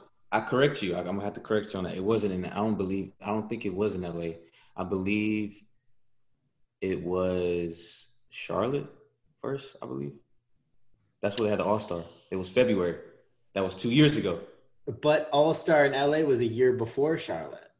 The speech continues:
Speaker 1: Oh, you're right. You're right. Yeah, I forgot
Speaker 2: <laughs>
Speaker 1: about that. Yeah, you're right. You're right. You're right.
Speaker 2: And then
Speaker 1: Yeah.
Speaker 2: again in Charlotte.
Speaker 1: In Charlotte, yeah. Yeah, and then you had K R. Yeah,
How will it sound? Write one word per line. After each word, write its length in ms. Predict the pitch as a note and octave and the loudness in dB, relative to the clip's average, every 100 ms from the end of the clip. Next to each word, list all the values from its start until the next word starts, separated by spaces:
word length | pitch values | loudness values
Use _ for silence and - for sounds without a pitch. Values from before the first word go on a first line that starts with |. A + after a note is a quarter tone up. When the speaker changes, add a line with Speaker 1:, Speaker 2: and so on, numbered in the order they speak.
| _ _ _ | _ _ _
Speaker 1:
Oh, 680 | G#2 A#2 B2 B2+ B2+ B2 A#2 G#2+ - - _ _ | -2 0 2 2 0 0 0 -2 -6 -16 _ _
you're 180 | F#2+ F#2+ | -6 2
right. 280 | G#2+ A2 - - | 6 6 2 -6
You're 160 | F2+ G2 | 0 4
right. 260 | A2 F2 | 4 2
Yeah, 400 | F#2+ G2+ G2+ F#2 F2 | 0 2 2 0 -6
I 80 | |
forgot 300 | G#2 G#2 G2 | 0 2 4
Speaker 2:
<laughs> 80 | G#2 | 2
Speaker 1:
about 180 | - - | -2 -6
that. 160 | G2 G2 | -4 0
Yeah, 240 | G#2 G2+ | 2 2
you're 240 | F#2 F#2 | 0 0
right. 160 | F#2+ F#2 | 0 0
You're 160 | F#2 F#2+ | 0 0
right. 160 | F2+ | 0
You're 160 | F2+ F#2 | 0 0
right. 180 | F#2 F2 | 0 0
Speaker 2:
And 80 | |
then 100 | - E2+ | 0 0
Speaker 1:
Yeah. 40 | |
Speaker 2:
again 460 | - C#3 F#3+ G3+ D#3 | 0 4 6 8 6
in 180 | C3 | 2
Charlotte. 680 | C3 F3 F#3 F3+ C#3+ G2+ - - | 2 6 8 8 6 2 -6 2
Speaker 1:
In 200 | C#3+ C3+ | 4 4
Charlotte, 560 | - C#3 D3+ C#3+ A#2+ A#2+ | 6 10 10 10 6 4
yeah. 280 | B2 G#2+ G2 - - _ | 6 6 2 -6 -20 _
Yeah, 400 | F#2+ A2+ B2+ G2+ | 2 6 8 6
and 120 | G#2+ | 2
then 160 | A#2+ B2 | 2 4
you 100 | C3 | 4
had 240 | C3 A#2 | 6 6
K 180 | A#2 A2+ | 4 2
R. 220 | A2 G#2+ G#2 | 4 4 2
Yeah, 220 | G#2 G2+ | 2 0